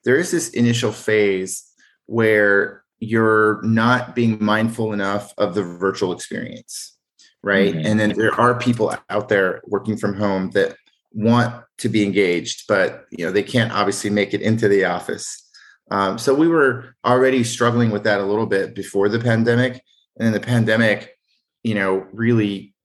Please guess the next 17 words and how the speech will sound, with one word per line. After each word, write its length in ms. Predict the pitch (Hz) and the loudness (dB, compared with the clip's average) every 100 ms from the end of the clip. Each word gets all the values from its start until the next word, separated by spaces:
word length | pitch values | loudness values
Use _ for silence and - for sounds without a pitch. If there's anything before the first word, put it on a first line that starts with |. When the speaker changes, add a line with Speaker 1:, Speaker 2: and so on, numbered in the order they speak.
| _ _ - | _ _ -16
Speaker 1:
it 160 | 120 | -8
put 160 | - 117 | 0 2
everybody 400 | 117 113 107 104 | 4 2 2 2
on 140 | 98 | 0
the 60 | 92 | -4
same 360 | - 110 101 | -2 0 -2
playing 420 | 92 120 120 107 - | -2 0 2 0 -2
field, 360 | 101 95 95 - - - | -2 -2 -2 -4 -6 -10
<laughs> 200 | - - | -8 0
right? 300 | 104 104 - | 2 2 2
Everybody 400 | 113 113 113 110 | 0 2 2 2
was 320 | 110 110 - | 0 -2 0
now 160 | 104 98 | 0 0
working 300 | 101 110 107 | -2 -6 -8
from 140 | 104 | -2
home. 380 | 127 113 107 117 - - - _ - | 0 0 -2 -6 -16 -20 -20 _ -2
Um, 520 | 117 107 104 104 - | 2 4 2 0 -6